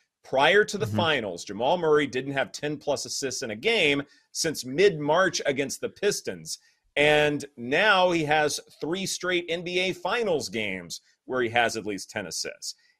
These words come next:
Speaker 1: If you believe that this is a short series, let's say this is only a five-game competition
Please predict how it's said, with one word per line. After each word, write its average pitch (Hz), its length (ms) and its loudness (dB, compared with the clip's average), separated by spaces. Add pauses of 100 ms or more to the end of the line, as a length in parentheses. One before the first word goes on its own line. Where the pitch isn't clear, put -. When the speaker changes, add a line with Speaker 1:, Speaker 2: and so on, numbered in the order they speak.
(140)
Speaker 1:
If 233 300 -2
you 214 240 0
believe 170 460 2
that 120 140 2
this 127 200 -2
is 147 180 2
a 117 60 -6
short 92 260 -6
series, 92 300 -6
let's 247 200 2
say 226 180 6
this 180 320 0
is 190 340 4
only 120 380 -4
a 95 60 -4
five-game 90 760 -2 (220)
competition 98 800 -2